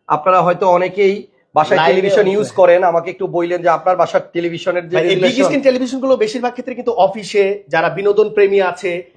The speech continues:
Speaker 2: যারা হোটেল, রেস্টুরেন্ট, বড় বড় কর্পোরেট অফিস আছে, এগুলোতে কিন্তু প্রচুর আমরা সেল করি ভাই।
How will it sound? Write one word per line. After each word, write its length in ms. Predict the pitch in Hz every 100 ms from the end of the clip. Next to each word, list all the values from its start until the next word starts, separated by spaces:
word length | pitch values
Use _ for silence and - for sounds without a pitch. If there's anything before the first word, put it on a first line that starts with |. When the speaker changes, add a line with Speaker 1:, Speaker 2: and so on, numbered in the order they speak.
| _
Speaker 2:
যারা 140 | 170 160
হোটেল, 460 | 165 180 196 180
রেস্টুরেন্ট, 500 | 170 185 - 190 175
বড় 140 | 170 175
বড় 140 | 180
কর্পোরেট 360 | 175 170 180 180
অফিস 320 | 165 208 185
আছে, 180 | 175 190
এগুলোতে 360 | 180 208 208
কিন্তু 180 | 220 220
প্রচুর 440 | 226 262 262 262
আমরা 120 | 226 202
সেল 240 | - 175
করি 160 | 147 127
ভাই। 160 | -